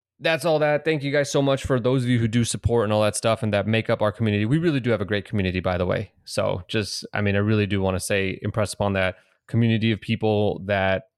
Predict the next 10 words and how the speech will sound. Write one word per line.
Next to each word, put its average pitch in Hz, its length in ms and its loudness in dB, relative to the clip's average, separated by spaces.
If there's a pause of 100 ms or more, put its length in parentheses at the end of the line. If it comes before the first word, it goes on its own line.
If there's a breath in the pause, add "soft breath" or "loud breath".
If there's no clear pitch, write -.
(260)
are 110 100 0
out 110 180 0
here 110 180 0
talking 107 320 -2
about 98 240 0
boxing 101 480 -2
and 92 80 -2
trying 104 200 -2
to, 95 220 0 (1000)
uh, 95 360 0